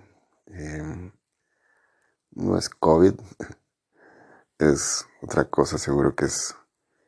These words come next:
influenza o algo así. El punto es que para yo, para el miércoles, yo ya traía cierto, ciertos síntomas. El jueves ya traía más síntomas.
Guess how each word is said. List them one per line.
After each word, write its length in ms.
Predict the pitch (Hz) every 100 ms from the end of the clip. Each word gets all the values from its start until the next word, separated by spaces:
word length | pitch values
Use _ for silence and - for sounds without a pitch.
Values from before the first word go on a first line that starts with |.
| _ _
influenza 720 | 69 67 - 69 64 - -
o 200 | 73 -
algo 180 | 135 -
así. 220 | - - - _ _ _ _ _ _ _ _
El 160 | 90 87
punto 320 | 117 135 -
es 80 | -
que 100 | 98
para 300 | - 78 76
yo, 240 | 80 85
para 180 | 85 82
el 100 | 80
miércoles, 560 | 80 85 - 92 95
yo 120 | 87 80
ya 500 | 80 78 78 95 _ _ _ _ _ _ _ _ _ _
traía 540 | - 73 71 73 71
cierto, 960 | - - 73 69 - 69 71 73 90 - _ _ _ _ _ _ _ _ _ _ _
ciertos 400 | - 76 - 69
síntomas. 760 | - 71 - - 76 - - -
El 120 | 78
jueves 680 | - 78 76 76 104 - _ _ _ _ _ _ _ _ _ _ _ _
ya 580 | - 76 73 73 73 73
traía 560 | - - 71 76 151 80
más 600 | 80 78 156 80 80 80
síntomas. 520 | 82 80 - 85 -